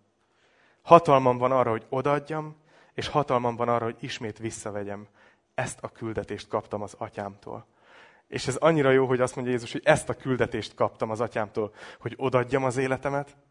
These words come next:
és visszavegyem. A kereszt után ott van a feltámadás. De most a nehéz részben vagyunk, most a keresztre feszítés részben vagyunk.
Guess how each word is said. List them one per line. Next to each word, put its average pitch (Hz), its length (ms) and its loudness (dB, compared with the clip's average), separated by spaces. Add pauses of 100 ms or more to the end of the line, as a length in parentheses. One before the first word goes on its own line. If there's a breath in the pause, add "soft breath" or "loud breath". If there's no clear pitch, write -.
(160)
és - 160 -16
visszavegyem. 110 720 -6 (600 soft breath)
A - 80 -12
kereszt 135 420 6
után 123 240 2
ott 127 200 -2
van 123 140 0
a 110 60 -2
feltámadás. 101 840 -6 (100)
De 143 100 0
most 143 220 -2
a 147 60 4
nehéz 110 400 -2
részben 104 420 -6
vagyunk, 101 320 -10
most 127 200 -14
a 131 40 -10
keresztre 110 380 -6
feszítés 104 500 -12
részben 107 380 -12
vagyunk. 110 320 -18